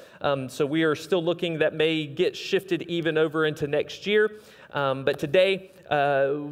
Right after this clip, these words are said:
the first place we will be, and you can turn there, is Proverbs seventeen, verse twenty-two. If you have your outline, it will be there. It'll be on the screen, um, on the YouVersion Bible app. I'm in the C S B, so that you can, um, follow along word for word.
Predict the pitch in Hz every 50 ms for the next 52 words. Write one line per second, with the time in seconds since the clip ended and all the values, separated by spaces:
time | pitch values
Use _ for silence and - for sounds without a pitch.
0 | 143 139 147 151 - 208 214 202 208 - 226 196 170 - 190 202 196 175 165 151
1 | 139 180 180 180 165 165 175 - 180 147 - - 175 170 185 175 175 170 156 147
2 | - - 196 180 175 175 170 156 143 - - 175 170 165 165 156 - 196 185 196
3 | 208 220 220 - - - - - - - 175 170 160 - - - 196 196 180 160
4 | 139 - - 220 240 285 294 - - - - - - 147 143 160 170 185 180 175
5 | 160 160 160 - 165 180 185 - - 190 185 185 190 190 196 - 175 175 151 165
6 | 160 131 175 175 156 180 180 180 175 170 151 170 170 160 156 147 - - - -
7 | 190 190 190 190 190 190 190 - - - - - - - 135 131 135 135 - -
8 | - - 143 151 147 147 135 139 139 131 139 185 196 185 190 196 185 180 185 151
9 | 139 156 160 185 175 190 180 190 185 185 190 185 - - - - - - 156 156
10 | 156 135 135 - - - - 202 196 190 165 165 - 165 151 131 165 190 247 262
11 | - - - - - - - - - - 160 143 147 - - 156 165 170 165 -
12 | 180 165 151 143 139 139 135 135 131 123 123 - 151 160 165 156 151 151 151 151
13 | 151 143 156 156 151 147 - 143 127 131 139 139 143 139 139 - -